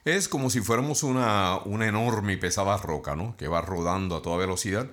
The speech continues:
Eh, pero mientras vamos rodando a prisa a través de la vida, de repente se presentan ciertos obstáculos, como le sucede a todos, ¿no?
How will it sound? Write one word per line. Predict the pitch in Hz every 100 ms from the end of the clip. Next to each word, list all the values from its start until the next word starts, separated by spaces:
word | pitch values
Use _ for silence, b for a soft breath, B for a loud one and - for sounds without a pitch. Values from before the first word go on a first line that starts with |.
| B B B B -
Eh, | 82 80 78 80 78 - - 71
pero | 95 92
mientras | 92 92 87 87 90 87 90
vamos | 98 110 120 120
rodando | 123 110 117 131 135 139 135
a | 131
prisa | 151 135 123 113
a |
través | 92 78 80
de | 104
la |
vida, | 110 110 101
de | 87 101
repente | 117 110 156 147 143
se | -
presentan | 95 82 - 107 104 113 117 107
ciertos | - 107 104 107
obstáculos, | 127 - - 139 135 117 131 -
como | 98 85
le | 76
sucede | 76 80 82
a | 107
todos, | 87 95 85 71
¿no? | 78 107